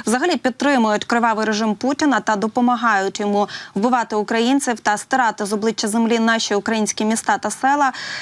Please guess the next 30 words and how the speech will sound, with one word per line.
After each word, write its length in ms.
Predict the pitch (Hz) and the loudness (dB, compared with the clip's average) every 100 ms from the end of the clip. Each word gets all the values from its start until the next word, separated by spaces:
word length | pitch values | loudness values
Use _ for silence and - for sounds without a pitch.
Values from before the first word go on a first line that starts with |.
| - | -6
як 100 | 240 | -2
ви 60 | 285 | -2
сказали, 400 | - 254 254 240 | 0 0 2 2
рано 240 | 269 311 | 2 2
чи 160 | 285 262 | 0 0
пізно, 320 | 269 285 269 | 0 2 2
але 180 | 240 247 | 2 2
були 240 | 226 262 | 2 0
притягнуті 720 | 269 262 240 254 226 220 202 208 | 2 0 0 0 0 -2 -2 -2
до 120 | 202 | 0
відповідальності. 880 | 196 - 220 214 262 302 254 - 233 | -2 -2 0 0 0 0 -2 -2 0
Ну 140 | 240 247 | 2 0
і 60 | |
щоб 200 | 220 214 | 0 0
ми 120 | 233 | 0
всі 220 | 233 - 226 | 0 0 0
знали, 340 | 226 226 247 | 2 2 0
що 180 | - 226 | -2 0
вони 200 | 226 262 | 2 2
будуть 360 | 220 233 - | 2 0 -2
покарані. 580 | - 190 214 185 175 - | -4 -2 0 0 -2 -4
От 160 | 190 - | -4 -6
кожен 420 | - 294 311 285 214 | -2 0 2 0 2
до 100 | 233 | 0
останнього, 720 | 233 - 226 226 226 220 214 | -2 -2 -2 0 -2 -2 -4
хто 280 | - 233 - - - | -2 -2 -2 -12 -4
підтримує 520 | 247 254 269 262 214 | -2 2 2 2 0
криваву 420 | 226 214 240 240 | -2 0 0 0
агресію 520 | 202 208 226 - 202 | -2 0 -2 -2 -4
Путіна. 400 | 180 185 185 190 | -2 -4 -2 -6